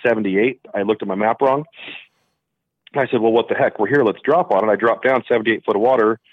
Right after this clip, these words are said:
right now into February. They should be, you know, shallow, moving up spawn. I mean, we stuck three fish and three drops, you know, seventy-eight foot of water. So in answer to your question, I fish it quite a bit, um,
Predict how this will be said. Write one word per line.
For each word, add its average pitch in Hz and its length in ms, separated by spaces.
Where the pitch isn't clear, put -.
right 123 300
now 120 640
into 151 300
February. 110 580
They 107 120
should - 220
be, 113 200
you 127 100
know, 104 140
shallow, 120 480
moving 120 280
up 110 100
spawn. 135 380
I 123 80
mean, 113 100
we 139 120
stuck - 280
three 123 240
fish 151 280
and 110 120
three 117 140
drops, 143 340
you 104 80
know, 104 100
seventy-eight 107 340
foot 104 100
of 113 40
water. 104 260
So 113 320
in 147 100
answer 180 160
to 196 60
your 170 80
question, - 320
I 117 220
fish 196 200
it - 140
quite 180 260
a 123 80
bit, 104 240
um, 98 420